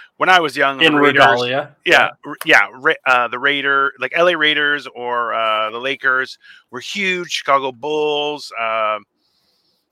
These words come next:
Speaker 1: the Maple Leafs were still big in Toronto, but, like, that, that was, that was a whole thing, and people would be head to toe in that stuff, and I would look at them and be like, "You look like an idiot." <laughs> Like, I would just, I would never,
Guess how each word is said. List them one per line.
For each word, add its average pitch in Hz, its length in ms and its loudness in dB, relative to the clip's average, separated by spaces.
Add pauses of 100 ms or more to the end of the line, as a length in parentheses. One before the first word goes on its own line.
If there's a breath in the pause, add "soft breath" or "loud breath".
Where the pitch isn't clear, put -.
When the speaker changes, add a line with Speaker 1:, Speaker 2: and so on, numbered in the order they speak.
(140)
Speaker 1:
the 127 80 -12
Maple 131 280 -10
Leafs 123 280 -12
were 110 180 -14
still 139 300 -8
big 113 200 -10
in 113 120 -16
Toronto, 123 360 -4
but, 151 140 -4
like, 185 160 -2
that, 202 200 -2
that 208 120 0
was, 196 140 -2
that 185 180 -2
was 170 120 -4
a 151 100 0
whole 151 140 -4
thing, 202 200 -2
and 139 100 -4
people 190 240 -8
would 151 100 -8
be 143 100 -10
head 156 380 -2
to 131 100 -12
toe 160 280 -4
in 120 80 -10
that 98 160 -6
stuff, 113 300 -8
and 127 80 -2
I 147 100 2
would 170 120 -2
look 170 100 -4
at 180 60 -8
them 139 220 -6
and 131 60 -10
be 131 60 0
like, 135 300 2 (400 loud breath)
"You 208 80 -10
look 175 120 -6
like 131 120 -10
an 123 100 -12
idiot." 110 380 -12
<laughs> - 500 -12
Like, 202 180 4
I 175 140 4
would 170 80 -4
just, 190 200 -4
I 170 100 4
would 170 120 0
never, 156 500 2